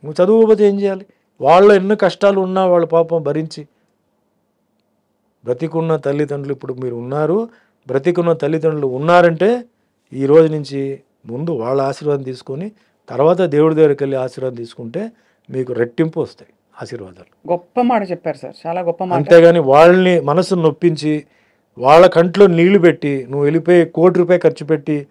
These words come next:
Speaker 1: తిరుపతి కొండ ఎక్కి దిగి నాకు అది జరుగుతుంది, ఇది జరుగుతుంది, జరగవచ్చు, కానీ అది తాత్కాలికంగా ఉంటుంది.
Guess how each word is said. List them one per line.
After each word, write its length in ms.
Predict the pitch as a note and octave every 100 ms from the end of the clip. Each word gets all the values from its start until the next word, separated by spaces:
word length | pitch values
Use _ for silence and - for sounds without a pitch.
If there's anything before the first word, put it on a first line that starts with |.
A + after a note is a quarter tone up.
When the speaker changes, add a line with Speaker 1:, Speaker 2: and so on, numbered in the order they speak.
| _ _ _ _
Speaker 1:
తిరుపతి 320 | D3 D#3+ F#3 F3+
కొండ 240 | E3 E3 E3
ఎక్కి 140 | D#3+ E3+
దిగి 460 | C#3 C#3+ D#3 D3+ C#3+ _ _
నాకు 220 | C#3 C#3+ D3
అది 140 | D#3+
జరుగుతుంది, 320 | E3 D#3+ D#3
ఇది 60 | C#3+
జరుగుతుంది, 180 | D#3+ D#3
జరగవచ్చు, 400 | F3 G#3+ - C#3+ - _ _ _ _ C3
కానీ 220 | D3 F#3
అది 160 | E3+
తాత్కాలికంగా 680 | C#3+ D3 D3+ E3 D3+ C#3+ C#3 A#2+
ఉంటుంది. 300 | A#2 G2